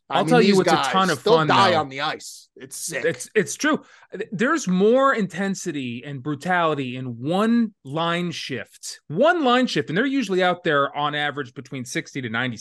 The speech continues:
Speaker 1: And I
Speaker 2: seconds.
Speaker 1: mean, they're
Speaker 2: sometimes
Speaker 1: flying.
Speaker 2: two minutes.
Speaker 1: They're
Speaker 2: There's more
Speaker 1: flying.
Speaker 2: intensity in that than an entire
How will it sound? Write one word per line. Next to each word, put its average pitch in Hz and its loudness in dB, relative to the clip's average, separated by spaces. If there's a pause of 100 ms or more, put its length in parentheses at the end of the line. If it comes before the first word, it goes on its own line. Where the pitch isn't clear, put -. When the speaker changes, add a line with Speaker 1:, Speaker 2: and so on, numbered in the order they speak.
Speaker 1:
And 214 4
I 220 4
Speaker 2:
seconds. 220 2
Speaker 1:
mean, 240 4
they're 359 4
Speaker 2:
sometimes 220 2
Speaker 1:
flying. 285 2
Speaker 2:
two 196 2
minutes. 214 0 (240)
Speaker 1:
They're 247 6
Speaker 2:
There's 294 0
more 208 4
Speaker 1:
flying. 359 4
Speaker 2:
intensity 247 -6
in 190 -6
that 175 -6 (220)
than 185 -6
an 170 -8
entire 247 -2